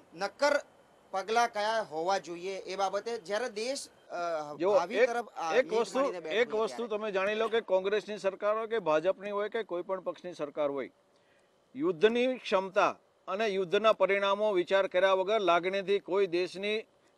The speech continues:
Speaker 2: સુરક્ષાના પ્રશ્નો કે વિદેશ નીતિ ઘડી ન શકાય એ સિવાયની કોઈ વાત કરતા હોય તો એ બાળક બુદ્ધિ છે. આજે તમે વાત કરો કે પાકિસ્તાન સાથેની યુદ્ધ કરવાની હોય તો તમે જનરલને પૂછો કે તમે યુદ્ધ કરવા કેમ તૈયાર નથી થતા.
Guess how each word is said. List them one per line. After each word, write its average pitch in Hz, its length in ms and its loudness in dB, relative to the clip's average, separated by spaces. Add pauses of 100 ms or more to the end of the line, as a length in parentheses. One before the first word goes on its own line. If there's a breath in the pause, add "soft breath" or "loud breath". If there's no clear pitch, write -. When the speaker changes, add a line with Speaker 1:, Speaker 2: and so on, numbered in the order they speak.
(120)
Speaker 2:
સુરક્ષાના 202 520 2
પ્રશ્નો 208 480 0
કે 214 200 -4
વિદેશ 185 400 0
નીતિ 208 220 -6
ઘડી 175 280 2
ન 180 160 0
શકાય 160 400 -2 (560 soft breath)
એ 208 120 4
સિવાયની 220 420 4
કોઈ 214 140 4
વાત 196 340 6
કરતા 208 260 2
હોય 254 100 6
તો 226 100 2
એ 220 40 6
બાળક 185 300 6
બુદ્ધિ 170 260 -2
છે. 117 180 -10 (760 soft breath)
આજે 208 320 10
તમે 254 240 6
વાત 226 320 10
કરો 202 320 6 (500)
કે 208 80 -2
પાકિસ્તાન 277 680 8
સાથેની 262 460 6
યુદ્ધ 226 220 2
કરવાની 233 380 4
હોય 262 80 4
તો 269 120 6
તમે 240 220 0
જનરલને 226 420 2
પૂછો 247 300 4
કે 254 120 4
તમે 240 180 0
યુદ્ધ 233 180 0
કરવા 226 240 2
કેમ 277 240 4
તૈયાર 247 220 8
નથી 226 220 2
થતા. 208 380 2